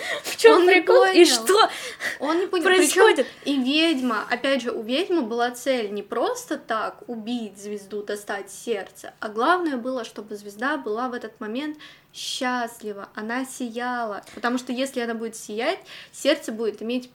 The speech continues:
Speaker 2: большую силу, а это значит, его хватит, ну, прям на много лет. Вот, и поэтому она построила свой домик, куда добрались все путники. А, лорд хотел просто остановиться на ночлег.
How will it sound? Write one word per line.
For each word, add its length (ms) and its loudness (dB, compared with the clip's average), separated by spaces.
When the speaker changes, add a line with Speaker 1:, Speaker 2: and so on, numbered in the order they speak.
Speaker 2:
большую 680 0
силу, 360 -2
а 160 0
это 160 -4
значит, 380 -4
его 360 -4
хватит, 380 -4
ну, 240 -6
прям 280 -8
на 100 -10
много 520 2
лет. 320 -6
Вот, 540 -4
и 380 -2
поэтому 680 -6
она 260 -4
построила 540 -8
свой 240 -8
домик, 540 -4
куда 440 -4
добрались 400 -6
все 180 -6
путники. 580 -10
А, 960 -4
лорд 340 2
хотел 460 -6
просто 380 -6
остановиться 460 -10
на 100 0
ночлег. 600 -8